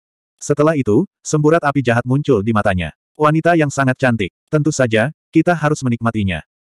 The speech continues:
Setelah berbicara, para prajurit di sekitarnya tertawa terbahak-bahak.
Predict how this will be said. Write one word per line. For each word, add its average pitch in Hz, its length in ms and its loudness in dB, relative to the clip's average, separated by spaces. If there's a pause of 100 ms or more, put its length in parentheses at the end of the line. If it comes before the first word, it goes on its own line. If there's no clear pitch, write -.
(600)
Setelah 151 400 0
berbicara, 143 560 0 (160)
para 156 240 2
prajurit 135 320 2
di 123 80 0
sekitarnya 123 480 0
tertawa 120 400 0
terbahak-bahak. 98 560 -2